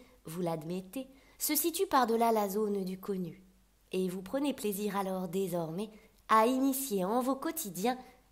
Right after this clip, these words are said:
la découverte de cet inconnu qui vous effrayait tant avant. Mais ça, c'était avant, féminine. Avant que se coordonne en soi cette connexion sacrée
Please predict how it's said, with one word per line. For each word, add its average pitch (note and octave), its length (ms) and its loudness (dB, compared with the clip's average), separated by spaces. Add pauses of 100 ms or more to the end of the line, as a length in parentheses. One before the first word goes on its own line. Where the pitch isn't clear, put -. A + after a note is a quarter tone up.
la G#3+ 280 6
découverte D#4+ 720 -2
de G#3+ 140 -2
cet F#3+ 280 -2
inconnu G3 540 -2 (340)
qui F#3 140 -12
vous F#3 240 -6
effrayait E3+ 520 -8 (120)
tant C#4 180 -4 (760)
avant. G3 360 -6 (1300)
Mais D#3 240 -2
ça, - 240 -12 (720)
c'était E3 440 -12
avant, A#3+ 260 -8 (580)
féminine. F#3 640 -6 (880)
Avant G3+ 360 6
que D#4+ 140 -4
se C#4+ 160 2
coordonne A3+ 680 6
en F#3 160 4
soi D4 300 4
cette C4 280 -2
connexion B3 580 0
sacrée G#3 500 -4